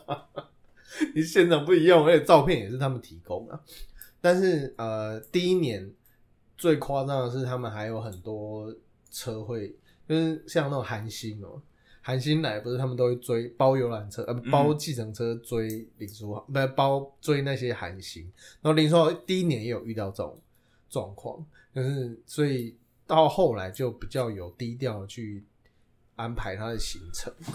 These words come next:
Speaker 2: 我对林书豪印象最深刻的是有一年，我不知道是公关公司的，呃，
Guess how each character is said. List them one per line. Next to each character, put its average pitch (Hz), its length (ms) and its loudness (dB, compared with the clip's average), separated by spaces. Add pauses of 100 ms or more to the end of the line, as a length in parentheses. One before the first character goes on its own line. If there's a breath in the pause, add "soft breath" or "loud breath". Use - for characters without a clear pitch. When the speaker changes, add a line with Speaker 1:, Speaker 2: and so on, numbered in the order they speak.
(100)
Speaker 2:
我 160 120 2
对 240 180 2
林 202 180 4
书 208 120 2
豪 175 240 8
印 175 160 4
象 160 240 0
最 147 160 0
深 139 200 -2
刻 131 240 4
的 117 60 2
是 131 300 -4
有 110 320 2
一 185 140 -2
年， 110 260 0
我 117 80 -2
不 160 80 4
知 208 40 12
道 220 60 8
是 226 320 2 (480 loud breath)
公 185 200 2
关 180 220 6
公 170 200 2
司 170 220 0
的， 120 460 2 (800 soft breath)
呃， 110 340 -4